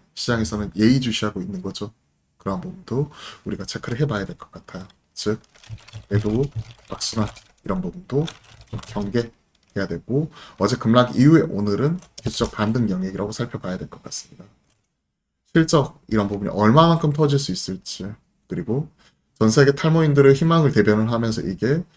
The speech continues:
새로운 또 바이오 대장주로 등극을 하게 될지 그 부분은 알 순 없어요.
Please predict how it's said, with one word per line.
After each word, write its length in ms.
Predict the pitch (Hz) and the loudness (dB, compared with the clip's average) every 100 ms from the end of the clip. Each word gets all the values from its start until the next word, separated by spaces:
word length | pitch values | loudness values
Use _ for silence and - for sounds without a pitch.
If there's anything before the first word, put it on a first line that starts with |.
| _ | _
새로운 400 | _ 147 139 135 | _ 6 6 6
또 140 | 123 110 | 0 0
바이오 260 | 107 107 | 4 4
대장주로 500 | 107 120 143 123 101 | 4 4 4 4 -2
등극을 380 | 95 110 113 117 | -4 -2 0 0
하게 160 | 127 120 | 0 -2
될지 360 | 98 92 - | -4 -8 -12
그 180 | 92 101 | -6 -4
부분은 200 | 110 110 | -2 -4
알 140 | 82 98 | -4 -4
순 180 | - | -4
없어요. 440 | 120 113 95 95 | -6 -6 -6 -8